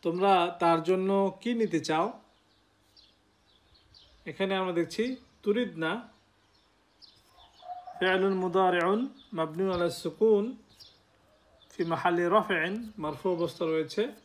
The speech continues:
আন হচ্ছে হারফু নাসবিন ওয়া মাসদারিয়িন।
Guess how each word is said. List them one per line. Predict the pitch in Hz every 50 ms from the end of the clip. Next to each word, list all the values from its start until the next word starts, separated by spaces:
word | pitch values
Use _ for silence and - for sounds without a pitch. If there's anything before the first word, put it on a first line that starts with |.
| _ - - - - - - - - _ _ _ _ _ _ _ _ _ _ _
আন | 185 202 202
হচ্ছে | 208 202 202 - 220
হারফু | 190 190 202 196 - - 208
নাসবিন | 202 208 196 - - 226 208
ওয়া | 208 196
মাসদারিয়িন। | 180 175 170 165 - - 170 170 170 185 202 196 208 233 247 262